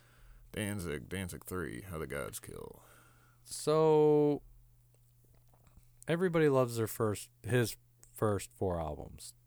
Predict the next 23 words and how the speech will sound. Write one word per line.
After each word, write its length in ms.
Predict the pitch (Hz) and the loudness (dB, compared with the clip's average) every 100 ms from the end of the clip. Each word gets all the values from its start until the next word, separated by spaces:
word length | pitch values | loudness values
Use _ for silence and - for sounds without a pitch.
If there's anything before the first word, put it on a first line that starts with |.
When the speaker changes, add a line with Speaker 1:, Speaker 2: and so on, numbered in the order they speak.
| 57 | -18
Speaker 1:
Yep. 240 | 58 69 - _ _ _ _ _ _ _ _ _ _ _ _ - | -12 -12 -14 _ _ _ _ _ _ _ _ _ _ _ _ 0
Speaker 2:
Out 200 | 117 143 | 2 4
of 60 | |
the 80 | 151 | 2
four 520 | - - 139 139 - _ - | 2 6 8 6 2 _ 0
albums, 840 | 113 104 87 82 78 80 - - - _ _ _ _ _ _ _ _ _ _ _ _ _ _ | 2 2 0 -8 -12 -12 -12 -12 -18 _ _ _ _ _ _ _ _ _ _ _ _ _ _
this 120 | 113 135 | -6 -2
is 100 | 190 | 0
my 120 | 165 | 2
least 260 | 127 - | 0 -2
favorite. 440 | - 135 160 80 - - | -2 -2 -2 -8 -10 -12
Speaker 1:
Oh, 120 | 92 76 | -10 -8
really? 260 | 90 92 87 _ _ | -10 -10 -12 _ _
Speaker 2:
Yeah. 380 | 127 175 131 85 - _ _ _ _ | -2 0 -2 -6 -14 _ _ _ _
But 120 | 131 | 0
people 240 | 139 180 160 | 2 4 4
love 380 | 127 127 165 151 | 6 6 4 4
this 240 | 123 - | 0 -2
record. 400 | 110 160 123 82 - | -4 -4 -6 -10 -10
Speaker 1:
Yeah. 640 | 95 98 101 104 101 101 98 - | -10 -8 -8 -8 -8 -10 -8 -6
Speaker 2:
And 120 | 131 | -4
I 80 | 160 | -2
just, 240 | 165 | -2